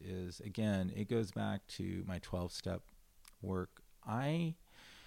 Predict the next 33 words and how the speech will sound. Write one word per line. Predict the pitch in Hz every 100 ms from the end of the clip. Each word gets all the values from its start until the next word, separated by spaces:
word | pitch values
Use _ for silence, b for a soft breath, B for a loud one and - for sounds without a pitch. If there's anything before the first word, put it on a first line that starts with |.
| B B B B B B - -
came | 147 135
to | 127 110
a |
conclusion | - 101 - 104 98 95
a |
long | 92 92
time | 87 92 90
ago, | 87 87 95
and | 107
this | 147 -
even | 156 143
ties | 107 113 110 104
to | -
Firepie | - 95 104 107 - 92 90 90 90 98
and | 92 92
everything | 98 107 104 95
else | 95 -
in | 98
my | 85
life, | 82 85 90 - - -
is | 110 92 92 - -
my | 131 156
job | 147 151 135 123
is | 104
not | 101 95 95
to | -
win. | 95 85 82 78 80 - - - - - - - -
My | 107
job | 107 117 123 117
is | 98
not | 101 95 92 92 - - - -
to | 92 87
manage | 87 90 90 92 90 - -